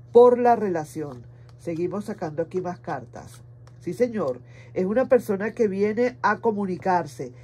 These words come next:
y de, y de hecho viene a comunicarse según esta carta y según esta carta. Y de verdad que la está pasando muy, pero muy mal. <clears throat> Una persona que lo está pasando con muchísimo frío.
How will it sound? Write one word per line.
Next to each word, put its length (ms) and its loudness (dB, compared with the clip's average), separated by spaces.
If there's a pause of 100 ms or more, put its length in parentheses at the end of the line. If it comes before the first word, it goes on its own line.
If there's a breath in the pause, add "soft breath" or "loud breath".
(260 loud breath)
y 140 2
de, 300 2
y 100 -6
de 280 4
hecho 400 2 (160)
viene 340 2
a 80 0
comunicarse 680 -4
según 360 -6
esta 260 -6
carta 500 0 (240 loud breath)
y 120 -4
según 340 -2
esta 280 -6
carta. 460 -8 (260 loud breath)
Y 100 -8
de 120 0
verdad 460 0
que 140 -4
la 80 -2
está 260 -6
pasando 680 2 (360)
muy, 320 2
pero 240 2
muy 200 2
mal. 320 2 (440 loud breath)
<clears throat> 540 6
Una 240 0
persona 380 -4
que 100 -4
lo 80 2
está 200 -4
pasando 460 -6
con 180 -2
muchísimo 640 -4
frío. 480 -4